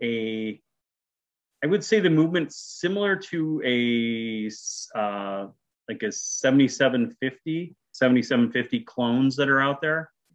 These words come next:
Uh, it had to be tweaked a little bit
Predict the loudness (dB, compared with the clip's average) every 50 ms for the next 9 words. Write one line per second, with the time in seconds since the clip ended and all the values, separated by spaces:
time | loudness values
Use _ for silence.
0 | _ _ _ _ _ -20 -20 _ _ _ _ _ _ _ -6 -2 0 2 4 4
1 | 4 4 2 0 -4 -4 -2 0 0 2 2 2 0 0 -6 -6 -4 -2 -2 -2
2 | 0 -2 -4 -2 -2 0 -2 -2 0 0 0 -2 -2